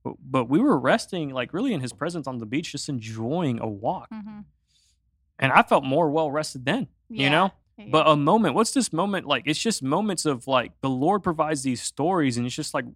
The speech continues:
Speaker 1: sweet reminders,
Speaker 2: Mm-hmm.
Speaker 1: sweet encounters, you know? And, like, that's my whole thing is I do not wanna pass on this life with a ton of dreams. I wanna
Speaker 2: Mm-hmm.
Speaker 1: live daily with beautiful moments with people.
Speaker 2: Mm-hmm.
Speaker 1: Those to me are the things that just continue to, like, I don't know, just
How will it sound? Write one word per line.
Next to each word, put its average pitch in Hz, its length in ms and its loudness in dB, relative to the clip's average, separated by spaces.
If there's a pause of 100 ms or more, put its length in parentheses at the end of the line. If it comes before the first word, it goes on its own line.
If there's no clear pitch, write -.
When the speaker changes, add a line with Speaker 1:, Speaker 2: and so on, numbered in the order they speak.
Speaker 1:
sweet 247 400 4
reminders, 113 680 -2
Speaker 2:
Mm-hmm. - 80 -10
Speaker 1:
sweet 208 300 -4
encounters, 117 640 -4
you 170 80 -4
know? 185 180 -4 (380)
And, 139 120 0
like, 131 160 2
that's 170 240 0
my 143 80 -2
whole 127 120 2
thing 151 160 -2
is 120 100 -2
I 123 140 0
do 160 200 -2
not 151 320 0
wanna 123 420 2 (420)
pass 151 360 0
on 139 140 0
this 123 240 -2
life 117 380 0
with - 100 -8
a 110 60 -4
ton - 240 -12
of 101 100 -12
dreams. 101 320 -10 (100)
I 135 60 0
wanna 160 280 -4
Speaker 2:
Mm-hmm. 113 120 -6
Speaker 1:
live 113 320 -4 (260)
daily 135 440 2
with 117 280 -8
beautiful 123 360 0
moments 104 320 -4
with 101 100 -14
people. 220 300 -10
Speaker 2:
Mm-hmm. - 80 -18 (500)
Speaker 1:
Those 180 280 4
to 143 100 -6
me 139 120 -2
are 120 140 0
the 110 100 -6
things 120 260 -6
that 101 140 -8
just 107 180 -10
continue 123 640 -8
to, 107 180 -14
like, 101 360 -12 (500)
I 170 80 0
don't 123 140 2
know, 117 180 2
just 110 300 -10